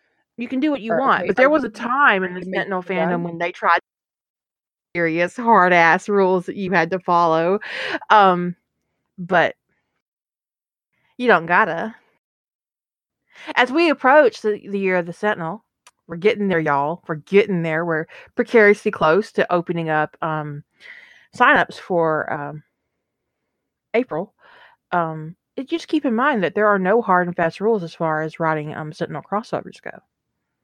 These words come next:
Speaker 1: You do you. A Sentinel has five senses. I mean, I think that's what, that's it. <laughs>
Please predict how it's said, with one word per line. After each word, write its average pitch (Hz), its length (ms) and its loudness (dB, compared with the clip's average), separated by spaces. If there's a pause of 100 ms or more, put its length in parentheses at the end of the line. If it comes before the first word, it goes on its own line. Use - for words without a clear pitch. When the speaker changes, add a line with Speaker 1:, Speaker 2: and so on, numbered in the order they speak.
(580)
Speaker 1:
You 202 160 -4
do 202 160 -2
you. 170 280 -8 (1000)
A 190 100 2
Sentinel 208 320 6
has 185 200 2
five 165 280 0
senses. - 560 -8
I - 20 -6
mean, 185 160 -4
I 175 60 2
think 196 180 -6
that's 185 220 0
what, 175 240 0
that's - 200 -8
it. 277 300 -2
<laughs> - 80 -2